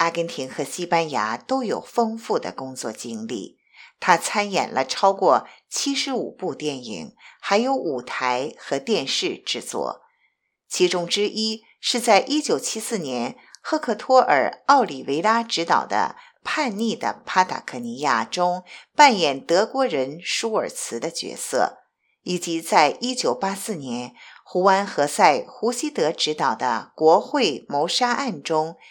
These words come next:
扮演里桑德罗·德拉托雷的角色。此外，他在舞台上也取得了卓越的成就，其中包括最著名的《努纳太婆》和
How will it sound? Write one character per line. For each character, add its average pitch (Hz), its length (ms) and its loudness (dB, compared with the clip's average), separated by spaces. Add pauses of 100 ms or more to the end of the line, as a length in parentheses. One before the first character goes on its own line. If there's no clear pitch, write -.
(240)
扮 185 280 6
演 135 340 -2
里 170 160 -4
桑 262 320 -4
德 254 140 2
罗· 131 380 2 (420)
德 165 180 6
拉 202 160 2
托 277 240 0
雷 139 180 -6
的 160 140 -10
角 - 240 -10
色。 - 480 -4 (840)
此 - 220 -4
外， 135 260 6
他 - 160 -6
在 196 160 -2
舞 135 180 -4
台 - 260 -6
上 160 400 4
也 151 120 -2
取 143 260 -6
得 120 160 -4
了 131 100 -6
卓 160 260 0
越 151 160 0
的 123 100 -6
成 113 360 -8
就， 120 440 -2
其 - 180 0
中 170 240 2
包 180 180 8
括 151 300 2
最 277 260 -4
著 196 240 -6
名 127 280 -10
的 135 300 4 (260)
《努 180 220 0
纳 233 140 0
太 226 240 -2
婆》 120 520 -4 (240)
和 156 340 4